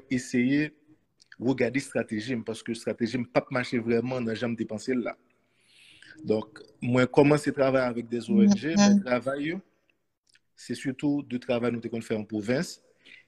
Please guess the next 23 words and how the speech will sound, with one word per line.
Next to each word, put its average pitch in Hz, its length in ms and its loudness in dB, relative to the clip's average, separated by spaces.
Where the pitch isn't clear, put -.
Epi, 117 320 4
pandan 131 480 4
m 175 80 2
ap 170 120 -2
fè 151 80 -2
travay 143 260 2
an 127 80 -12
pwovens 123 300 -6
avèk 117 340 -4
yo, 135 180 0
mwen 117 160 -10
kòmanse 135 400 -4
rann 117 160 -2
mwen 110 240 -10
kont 196 320 -2
ke - 160 -16
g 127 260 -4
on 131 160 2
lòt 147 200 6
fason 101 420 2
m 117 120 -8
kapab 135 360 4
chif - 640 -4